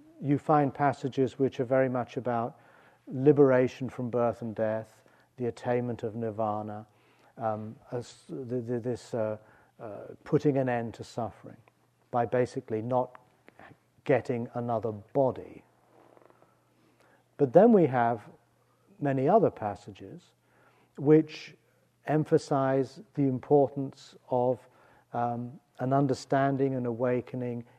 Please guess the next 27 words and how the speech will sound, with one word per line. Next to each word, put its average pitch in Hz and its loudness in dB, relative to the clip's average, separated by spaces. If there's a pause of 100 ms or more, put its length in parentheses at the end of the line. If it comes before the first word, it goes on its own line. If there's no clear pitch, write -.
(100)
in 139 2
this 170 2
life 135 -4 (220)
here 135 0
and 123 -4
now, 101 -10 (220)
in 151 2
this 156 2
very 135 0
life, 110 -6 (800)
is 117 -16
an 117 -8
expression 110 -6
used 107 -8
again 104 -8
and 101 -12
again. 98 -16 (1500)
The 127 -6
passages 147 0
we 147 4
looked 135 2
at 120 -2 (500)
from 123 -2
the 113 -6
Satipatthana 127 -4
Sutta, - -14 (500)
the 127 -10